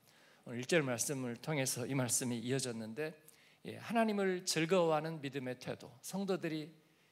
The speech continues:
가져야 될 가장 기쁜 태도인 줄 압니다. 이 예배를 드려보면,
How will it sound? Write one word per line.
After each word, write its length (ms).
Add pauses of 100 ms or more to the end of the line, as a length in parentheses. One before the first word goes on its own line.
(420)
가져야 360
될 160
가장 420
기쁜 300
태도인 360
줄 160
압니다. 380 (640)
이 220 (340)
예배를 840
드려보면, 600